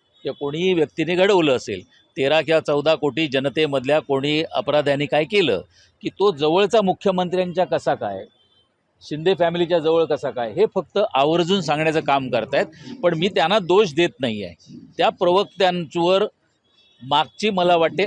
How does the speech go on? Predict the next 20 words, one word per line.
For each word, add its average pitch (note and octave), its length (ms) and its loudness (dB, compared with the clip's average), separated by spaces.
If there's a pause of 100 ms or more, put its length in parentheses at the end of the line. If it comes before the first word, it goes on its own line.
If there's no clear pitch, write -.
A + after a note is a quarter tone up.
अडीच F3+ 320 2
वर्ष E3+ 260 0
त्यांच्यावर E3+ 840 0
मानसिकदृष्ट्या D#3+ 880 -2
ते F3 100 0
आजारी D#3+ 460 2
असल्यामुळे D3 420 0
त्यांची D3+ 340 -2
ट्रीटमेंट D#3 500 -4
चालू B2 260 0
आहे - 220 -10 (680)
आणि G3 300 0 (120)
अडीच F#3+ 320 2
वर्षाचा F#3+ 440 2
कालावधी F3+ 640 2
ट्रीटमेंट E3+ 500 -4
करत E3+ 220 0
असताना E3 420 -2
मोठा D#3+ 340 -2
असल्यामुळे C3 560 -2